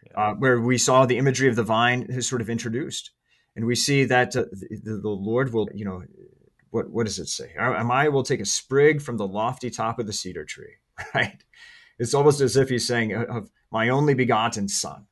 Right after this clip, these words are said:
Speaker 2: right? "And then he will plant it and will bear branches and produce fruit to become a noble cedar. And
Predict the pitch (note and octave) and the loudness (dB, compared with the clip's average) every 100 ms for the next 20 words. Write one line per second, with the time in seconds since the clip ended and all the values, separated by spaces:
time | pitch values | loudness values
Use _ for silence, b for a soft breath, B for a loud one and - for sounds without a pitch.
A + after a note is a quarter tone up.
0 | _ - D2+ G2 - A#2+ C3+ D#3 D3+ C#3+ | _ -18 -16 -16 -10 -2 0 2 4 2
1 | C3+ - C3 C#3 C#3+ C#3 - B2+ A2+ G2 | 2 -4 -2 0 0 0 -2 -6 -6 -4
2 | C3 C3 C3 A#2+ B2 B2+ C3 C3 B2 G2+ | -2 0 0 -2 -2 -2 -4 -6 -6 -8
3 | G#2+ C3 B2+ - - C3+ C3+ C3 A2+ A#2 | -2 -2 -2 -6 -2 2 2 0 -6 -4
4 | A#2+ G#2 A2 A#2+ A#2+ A2+ - A#2+ A2+ A2+ | -4 -2 2 2 2 -2 -2 0 0 0
5 | A2+ b b b b A2 A2 | -2 b b b b -2 -2